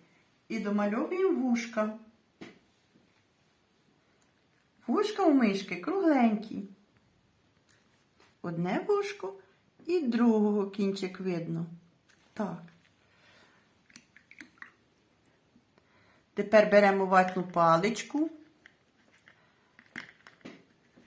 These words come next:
макаємо у чорну фарбу, малюємо очко і носик.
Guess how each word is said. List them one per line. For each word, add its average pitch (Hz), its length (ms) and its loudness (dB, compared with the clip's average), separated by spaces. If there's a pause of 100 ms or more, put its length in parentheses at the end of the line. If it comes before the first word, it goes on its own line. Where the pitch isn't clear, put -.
(600)
макаємо 214 600 4
у 196 60 -2
чорну 196 440 -2
фарбу, 170 800 0 (2250)
малюємо 214 760 2
очко 294 600 -8 (1500)
і 370 140 0
носик. 196 680 0